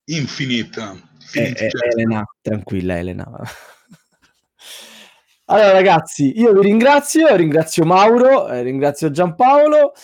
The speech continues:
Speaker 2: Eh, è stata una puntata lunga, ma sicuramente interessante e anche piena di consigli sia di cucina che di,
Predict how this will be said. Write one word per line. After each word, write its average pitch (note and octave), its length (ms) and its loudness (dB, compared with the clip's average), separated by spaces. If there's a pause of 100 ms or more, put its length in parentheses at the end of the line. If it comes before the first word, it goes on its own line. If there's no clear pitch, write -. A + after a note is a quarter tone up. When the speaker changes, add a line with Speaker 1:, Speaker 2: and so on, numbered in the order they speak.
(220)
Speaker 2:
Eh, A2+ 520 -4
è B2 60 -12
stata D#3+ 200 -2
una E3 160 2
puntata F3 440 0
lunga, F3 520 2
ma C#3+ 400 -2
sicuramente D#3+ 560 -2
interessante E3 680 -2
e E3+ 60 2
anche E3+ 280 -2
piena D#3+ 240 0
di C#3+ 120 -6
consigli D3+ 920 -2 (440)
sia G#3+ 680 0
di D3 220 -8
cucina B3 480 0
che D#3+ 220 -2
di, D3+ 160 -4